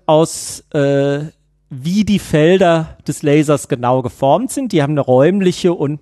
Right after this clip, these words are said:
eine zeitliche, äh, äh, äh, Verteilung. Die werden also stärker in der Mitte und stärker zum, zur Mitte des Pulses hin und zum,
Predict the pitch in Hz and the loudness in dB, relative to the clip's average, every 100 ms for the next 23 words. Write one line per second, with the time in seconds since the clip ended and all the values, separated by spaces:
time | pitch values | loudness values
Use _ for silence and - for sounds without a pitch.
0 | - 127 - 120 135 - 139 123 139 123 | -10 -10 -4 0 0 0 -4 -4 0 -2
1 | - _ _ _ _ _ _ _ 143 123 | -2 _ _ _ _ _ _ _ 0 2
2 | 123 120 120 117 120 _ 135 117 117 117 | 2 2 2 0 -4 _ -2 0 0 0
3 | 113 113 110 117 - 123 - 139 - 117 | -2 -2 -4 -6 -10 -10 -4 -4 -2 -2
4 | 127 175 226 247 165 135 127 135 143 120 | 2 2 0 -2 -2 0 2 0 -2 -4
5 | 131 - - 127 151 - 160 135 131 123 | -4 -6 -2 0 0 2 0 0 0 0
6 | 139 196 247 262 262 269 175 151 - 135 | -2 -2 0 2 2 0 -2 -2 -2 2
7 | 139 - 160 - - 131 143 139 - 143 | 2 2 -2 -2 -2 -2 -2 -8 -4 0
8 | 127 190 233 220 208 - - 214 233 214 | 0 0 0 0 -2 -4 0 2 2 -2
9 | 220 - 220 233 240 165 156 - 139 143 | -6 -2 -2 -2 -4 -4 -4 -4 -4 -4
10 | 147 | -6